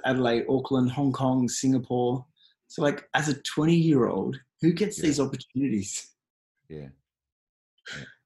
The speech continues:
Speaker 1: And then, like, on We Will Rock You, we went to Kyo-, Tokyo, and we went to Osaka. And, like, you get to, like, some of the places we got to perform in and just explore, like, but, like, even now, I,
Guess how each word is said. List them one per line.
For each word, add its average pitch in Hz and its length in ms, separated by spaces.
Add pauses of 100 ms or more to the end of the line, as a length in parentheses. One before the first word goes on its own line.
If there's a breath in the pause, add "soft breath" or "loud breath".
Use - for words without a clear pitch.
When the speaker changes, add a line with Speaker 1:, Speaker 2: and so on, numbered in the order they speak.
(120)
Speaker 1:
And 131 160
then, 135 320
like, 123 260
on 120 380
We 131 100
Will 131 100
Rock 151 300
You, 156 120
we 143 120
went 117 180
to 113 160
Kyo-, 120 760
Tokyo, 151 680
and 120 100
we 107 80
went 110 240
to 110 140
Osaka. 123 720 (2000 loud breath)
And, 123 280
like, 123 200
you 147 80
get - 200
to, - 180 (400)
like, 127 200
some 165 180
of 165 60
the 156 60
places 139 460
we 120 100
got 113 200
to 113 100
perform 127 440
in 110 160
and 110 200
just - 280 (240)
explore, 131 580
like, 104 260 (640)
but, - 120
like, 123 200
even 143 300
now, 143 260
I, 123 140